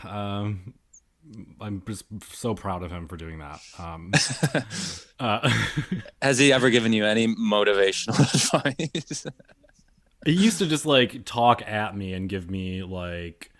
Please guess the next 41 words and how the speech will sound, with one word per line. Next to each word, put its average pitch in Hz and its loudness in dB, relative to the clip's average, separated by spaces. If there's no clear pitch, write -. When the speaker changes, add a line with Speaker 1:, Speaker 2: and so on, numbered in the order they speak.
Speaker 1:
uh, 107 0
yeah, 151 2
like, 98 -4
pep - -4
talks. 107 0
And 104 -4
I'm 98 -4
just, 101 -8
like, 101 -4
you 110 -4
know, 107 -2
having 104 -2
the 98 -4
phone 98 -6
just, 95 -8
like, 90 -8
not 90 -6
even 90 -8
next 85 -12
to 95 -10
my 87 -8
ear. 87 -10
I'm 90 -8
like, 90 -10
"Uh-huh, 120 2
yep." 101 -2
You 127 0
Speaker 2:
Mm. 110 0
Speaker 1:
know, 85 -10
positive 117 2
mental 104 -2
attitude, 98 -4
mental 98 -6
toughness 95 -6
is, 92 -14
like, 92 -10
a 90 -10
big 85 -10
thing. 87 -10
Speaker 2:
Right. 98 2
Individuality. 95 0